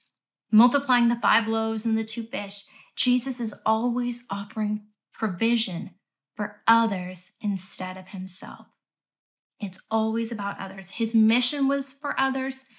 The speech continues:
and the Spirit empowered him to stay on mission. So the second takeaway for today is that a Spirit-filled life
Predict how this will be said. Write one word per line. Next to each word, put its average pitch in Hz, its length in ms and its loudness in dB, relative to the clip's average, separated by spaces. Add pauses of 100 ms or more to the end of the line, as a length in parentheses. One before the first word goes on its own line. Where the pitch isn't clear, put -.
(300)
and 214 140 6
the 202 60 0
Spirit 240 680 0
empowered 208 680 -2
him 185 320 -12 (420)
to 226 120 2
stay 208 340 0
on 190 200 -2
mission. - 460 -8 (440)
So - 180 -6
the 202 60 -2
second 220 360 0
takeaway 214 340 -4
for 208 120 -8
today 196 340 -8
is 190 100 -10
that 190 140 -8
a 185 60 -8
Spirit-filled 220 880 -4
life 185 260 -6